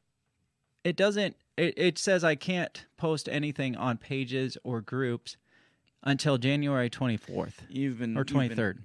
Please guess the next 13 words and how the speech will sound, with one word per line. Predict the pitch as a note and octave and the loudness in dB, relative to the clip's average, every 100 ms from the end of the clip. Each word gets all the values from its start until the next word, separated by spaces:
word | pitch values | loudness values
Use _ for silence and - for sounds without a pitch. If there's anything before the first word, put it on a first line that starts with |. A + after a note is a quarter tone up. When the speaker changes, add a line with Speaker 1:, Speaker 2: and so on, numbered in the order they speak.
| - | -16
Speaker 2:
yeah, | - A2 - D#3+ - | -12 -10 -12 -16 -8
you're, | C3 B2 | -6 -4
you're | A#2 B2+ | -4 -4
a | |
renegade. | A2+ A#2 F3+ - - - _ - | -4 -6 -8 -10 -14 -20 _ -4
Speaker 1:
I, | C#3 - | 0 0
I | C3+ | 0
guess. | B2 E3+ A#2 - | 2 2 0 -2
I've | B2+ A#2+ | -2 0
been | C#3 | -2
Speaker 2:
Yeah. | |
Speaker 1:
silenced. | A#2 D3 C3 G2 - E3 | 2 2 2 -2 -6 -6
And | D#3+ E3 | 0 0